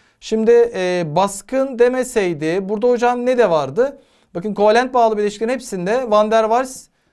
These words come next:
bulunur diyoruz. Aynı zamanda polar polar olduğu için dipol dipol de var.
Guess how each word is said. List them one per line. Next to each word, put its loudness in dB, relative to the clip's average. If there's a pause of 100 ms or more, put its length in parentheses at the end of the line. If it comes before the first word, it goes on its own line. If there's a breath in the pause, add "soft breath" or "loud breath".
(240)
bulunur 0
diyoruz. -4
Aynı 0
zamanda -2 (280)
polar 2
polar 2
olduğu 0
için -10
dipol -2
dipol 0
de -4
var. -12